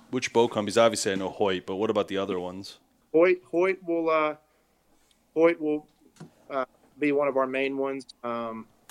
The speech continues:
Speaker 2: I believe Bear Archery have some stuff. Um, I don't, I don't know for sure on this, but I think Bowtech also might have some edge.
Speaker 1: Okay.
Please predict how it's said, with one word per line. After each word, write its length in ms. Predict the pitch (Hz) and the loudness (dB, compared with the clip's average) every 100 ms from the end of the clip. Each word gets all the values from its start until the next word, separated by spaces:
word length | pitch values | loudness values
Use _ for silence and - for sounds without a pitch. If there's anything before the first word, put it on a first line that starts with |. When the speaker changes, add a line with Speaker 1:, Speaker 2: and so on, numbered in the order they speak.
| - | -6
Speaker 2:
I 60 | |
believe 340 | 127 135 143 113 - | 2 4 4 2 2
Bear 160 | 139 | 2
Archery 240 | 123 131 - _ 127 _ - | 4 0 0 _ -10 _ -6
have 200 | 135 131 | -2 -2
some 120 | 135 | -4
stuff. 500 | 120 139 127 127 - _ - _ _ _ _ _ _ _ _ _ | -4 0 0 -2 -6 _ -20 _ _ _ _ _ _ _ _ _
Um, 180 | - 208 _ _ _ 131 - - | -14 -14 _ _ _ -10 -10 -2
I 40 | 143 | 0
don't, 160 | 151 135 | 0 2
I 80 | |
don't 140 | 143 143 | 0 4
know 120 | 143 | 2
for 140 | 139 113 | 2 -6
sure 340 | - 143 147 | 2 4 4
on 120 | 151 | 2
this, 220 | 147 151 | 0 0
but 120 | 151 123 | -2 -4
I 40 | |
think 240 | 131 135 | -4 -2
Bowtech 460 | 123 131 127 120 113 | 2 2 2 -4 -2
also 260 | 117 113 - | -4 -4 -8
might 340 | 117 113 107 _ _ _ _ _ _ 131 | -6 -4 -6 _ _ _ _ _ _ -4
have 160 | 113 | -4
some 140 | 120 110 | -4 -4
edge. 400 | 110 101 - - _ - - _ - | -2 -2 -6 -18 _ -20 -20 _ -4
Speaker 1:
Okay. 380 | 117 107 95 | -2 0 0